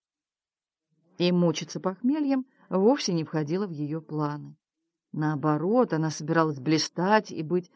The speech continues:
обворожительной каждую минуту отдыха, подаренного ей Джерри. Наконец она заметила Денис, уютно устроившуюся с Томом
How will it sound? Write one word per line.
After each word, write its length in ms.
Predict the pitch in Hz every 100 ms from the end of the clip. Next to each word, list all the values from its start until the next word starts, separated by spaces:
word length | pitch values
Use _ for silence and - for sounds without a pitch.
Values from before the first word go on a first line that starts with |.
| -
обворожительной 920 | - 151 147 175 170 175 240 233 196 170
каждую 500 | 196 214 220 233 226
минуту 380 | 233 233 233
отдыха, 600 | - 240 202 151 139 147 139 _ -
подаренного 640 | - 175 175 170 160 160 156
ей 380 | 143 170 190 -
Джерри. 540 | 151 139 156 156 143 139 _ _ _ _ _ _ _ -
Наконец 500 | 220 285 330 381 277
она 220 | 247 240
заметила 500 | 240 254 269 247 233
Денис, 600 | 196 202 202 240 233 -
уютно 460 | 208 196 190 190 185
устроившуюся 840 | 175 185 226 262 - 202 175 165
с 80 | -
Томом 420 | 196 220 240